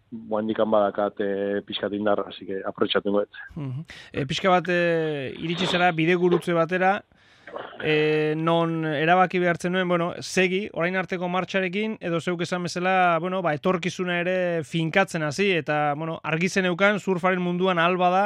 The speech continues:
Speaker 2: eh, jarraitu nahi zenuela, ez da?
Speaker 1: Hori, azkenian, igual ban, azkan, nik, eh, sentitzen ditzan, ba, jo, bi, hiru urte edo gehiago ban, azkala, ba, mun-, txapelketak munduan egotia da, konpetitzen, ze oraindik ondo sentitzen naiz, baina beti esan den, no, ez den nahi, eh,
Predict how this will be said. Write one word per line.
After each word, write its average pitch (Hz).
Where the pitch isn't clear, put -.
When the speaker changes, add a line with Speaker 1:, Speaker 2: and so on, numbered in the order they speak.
Speaker 2:
eh, 151
jarraitu 160
nahi 156
zenuela, 151
ez 120
da? 143
Speaker 1:
Hori, 123
azkenian, 127
igual 131
ban, 131
azkan, 117
nik, 123
eh, 131
sentitzen 135
ditzan, 131
ba, 113
jo, 113
bi, 123
hiru 127
urte 123
edo 123
gehiago 127
ban, 120
azkala, 104
ba, 110
mun-, 120
txapelketak 120
munduan 120
egotia 117
da, 135
konpetitzen, 120
ze 107
oraindik 107
ondo 110
sentitzen 107
naiz, 123
baina 113
beti 139
esan 135
den, 123
no, 147
ez 135
den 135
nahi, 135
eh, 120